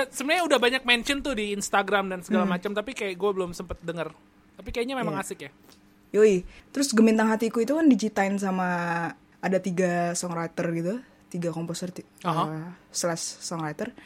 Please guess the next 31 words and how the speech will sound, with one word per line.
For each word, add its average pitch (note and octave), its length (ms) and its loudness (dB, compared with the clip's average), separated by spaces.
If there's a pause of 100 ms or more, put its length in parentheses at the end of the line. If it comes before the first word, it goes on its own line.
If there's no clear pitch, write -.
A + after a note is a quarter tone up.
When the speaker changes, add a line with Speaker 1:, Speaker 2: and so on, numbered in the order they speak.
(400)
Speaker 2:
Si, - 240 -12
eh, D#3+ 340 -8
Lale, F3 320 2
Ilma, F#3 300 2
Nino. G3 400 -2
Jadi G3+ 240 0
Nino F#3+ 400 2
Kayam, F3+ 560 2 (1120)
Nino F#3+ 140 0
Speaker 1:
Oh, F#3 240 8
Speaker 2:
Meran, G#3 640 8 (400)
sama, F#3 560 0
eh, F3 720 -4
Lale F3+ 320 0
sama F#3+ 160 -2
Ilma. F3 320 0 (320)
Speaker 1:
Hmm, D3+ 400 -16
Speaker 2:
Eh, F#3 100 0
Speaker 1:
Nino A#3 300 10
Speaker 2:
jadi A3+ 60 -4
Speaker 1:
juga G#3 200 6 (300)
ciptaannya A3+ 500 4
asik-asik A3 420 -4
tuh C4+ 120 -10
dia. C4 240 -6
Speaker 2:
Hmm, B3 240 10
hmm, G3+ 400 4
iya, F#3 160 2
iya. F3 80 0
Speaker 1:
Trendy, G3 320 2
trendy. F#3+ 340 0